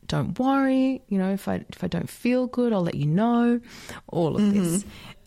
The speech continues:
Speaker 1: And, and then I had a, a different experience with a girlfriend who perhaps was, I won't say concerned or just maybe just, "Why are you doing this?" But instead of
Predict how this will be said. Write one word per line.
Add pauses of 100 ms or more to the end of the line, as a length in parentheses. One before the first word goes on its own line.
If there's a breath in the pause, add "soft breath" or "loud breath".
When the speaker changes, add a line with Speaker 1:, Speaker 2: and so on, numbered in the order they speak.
(120)
Speaker 1:
And,
and
then
I
had
a,
a
different
experience
with
a
girlfriend
who
perhaps
was, (200)
I
won't
say
concerned
or
just (260)
maybe
just, (280)
"Why
are
you
doing
this?" (420 loud breath)
But
instead
of